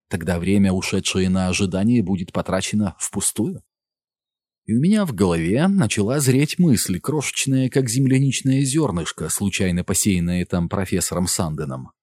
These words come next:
А вдруг мне удастся заставить Локвуда признаться в содеянном? Я включил ноутбук, пошарил в интернете в поисках Дугласа Джозефа Локвуда и нашел запись в журнале регистрации приводов в полицейский участок,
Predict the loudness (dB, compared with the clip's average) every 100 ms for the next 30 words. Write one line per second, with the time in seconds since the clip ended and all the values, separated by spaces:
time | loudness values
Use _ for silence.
0 | _ _ -4 -2 0 0 -2 -4 0 2
1 | 2 0 -2 -4 -4 -4 -2 -4 -2 -2
2 | -2 0 0 0 -8 -6 -2 0 2 0
3 | 0 -2 -2 -2 -2 -2 -6 -10 -16 -20
4 | _ _ _ _ _ _ _ _ _ _
5 | _ -12 -8 -8 -2 0 2 0 2 2
6 | 0 0 -2 -2 -6 -16 -12 -8 -4 0
7 | 2 4 4 4 2 0 -2 -2 -2 0
8 | 0 -2 -4 -4 -4 -4 -4 -4 -4 -4
9 | -4 -4 -4 -4 -4 -2 -2 -2 -4 -4
10 | -6 _ _ _ -4 -2 0 2 2 2
11 | 0 0 -2 0 -2 0 2 2 2 2
12 | 2 0 -4 0 0 2 0 2 2 2
13 | 0 0 -4 -2 0 2 0 0 -2 -2
14 | -2 -4 -6 -14